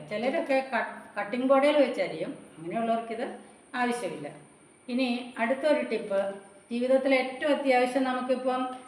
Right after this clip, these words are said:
സമയവും പണവും ലാഭിക്കുക എന്നുള്ളതാണല്ലോ. ആർക്കും സമയമില്ല. ഞാനിങ്ങനെ എന്നും ഓരോന്ന് ഉണ്ടാക്കുമ്പോൾ വിചാരിക്കും,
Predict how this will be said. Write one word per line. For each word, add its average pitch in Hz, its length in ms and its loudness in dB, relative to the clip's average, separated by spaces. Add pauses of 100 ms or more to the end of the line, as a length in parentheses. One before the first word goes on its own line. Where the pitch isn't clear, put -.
(280)
സമയവും 262 540 6 (100)
പണവും 247 360 0
ലാഭിക്കുക 240 460 0
എന്നുള്ളതാണല്ലോ. 226 640 0 (420)
ആർക്കും 294 340 0 (100)
സമയമില്ല. 262 480 0 (600)
ഞാനിങ്ങനെ 302 400 -2 (100)
എന്നും 277 400 4
ഓരോന്ന് 247 380 0
ഉണ്ടാക്കുമ്പോൾ 220 480 -2
വിചാരിക്കും, 190 420 -2